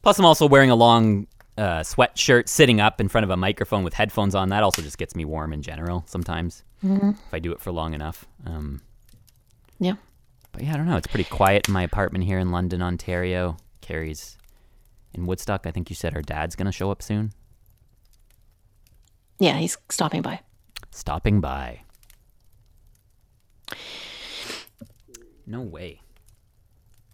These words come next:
Speaker 1: Haven't even finished my, uh,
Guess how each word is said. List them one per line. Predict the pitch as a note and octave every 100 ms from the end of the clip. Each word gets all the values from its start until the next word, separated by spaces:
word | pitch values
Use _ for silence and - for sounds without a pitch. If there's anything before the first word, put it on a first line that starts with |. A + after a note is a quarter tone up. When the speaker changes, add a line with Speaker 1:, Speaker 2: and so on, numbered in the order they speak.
| - - - _ _ _ _ _ - _ _ _ _ _ _ _ _ -
Speaker 1:
Haven't | G#2+
even | E2 E2
finished | D3 D#3 -
my, | E2+ D2+
uh, | D2+